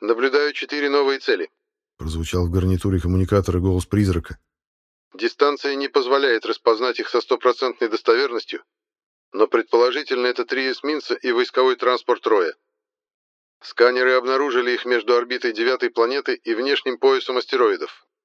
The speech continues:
Курс Бригана три". Отвечать призраку вслух я не стал. Вместо этого отправил ему текстовое сообщение.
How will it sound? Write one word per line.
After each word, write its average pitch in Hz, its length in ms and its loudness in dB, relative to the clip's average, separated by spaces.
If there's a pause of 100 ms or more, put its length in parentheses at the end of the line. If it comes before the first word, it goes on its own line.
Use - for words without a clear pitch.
(300)
Курс - 460 0
Бригана 117 480 2
три". 98 280 -6 (960)
Отвечать 90 580 -2
призраку 98 460 2
вслух 98 320 0
я 95 100 4
не 92 100 2
стал. 82 320 -4 (360)
Вместо 104 400 0
этого 107 300 4
отправил 104 420 4
ему 101 140 2
текстовое 98 440 0
сообщение. 90 560 0